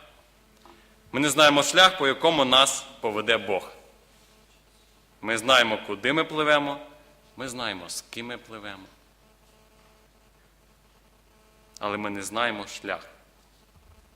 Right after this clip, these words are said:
Так само, як і Моїсей. Пам'ятаєте? Він виходив з Єгипта. Скажіть, чи знав він шлях, яким поведе його Господь? От якби він знав, що йому треба було сорок років знову ходити в пустині,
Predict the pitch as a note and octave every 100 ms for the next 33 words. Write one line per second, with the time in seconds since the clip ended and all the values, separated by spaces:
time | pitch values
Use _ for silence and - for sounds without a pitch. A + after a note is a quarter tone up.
0 | _ _ _ A#2+ - D#3 D#3 C#3+ D3 C#3
1 | C#3+ - B2 F#2+ - - A2+ B2 C#3 C#3+
2 | G#2+ - - - - _ _ _ F3 A3
3 | G#3 A3+ G#3+ G3 F3+ F3 A#3 - - -
4 | _ _ _ _ _ _ _ _ _ _
5 | - D#3+ D3 - - - - C3 B2 G#3
6 | A3+ F#3+ D#3+ - B2+ E3 F3 - A2 -
7 | D3 - A2 G2+ G2 A2 C3 C3+ - -
8 | _ _ - G#2 A2+ G2+ - - A#2+ -
9 | - _ _ _ _ _ _ _ _ _
10 | _ _ _ A#2+ C3 F#3 C4+ B3+ G3+ C4
11 | - G#3+ A3+ A3+ A3 G#3+ - A3 A#3+ A3+
12 | G#3 A3 E3+ D3 A#2+ A#2 G#3 F3+ C#3 -
13 | E3 F#3+ - - D#3+ - B2+ F#2+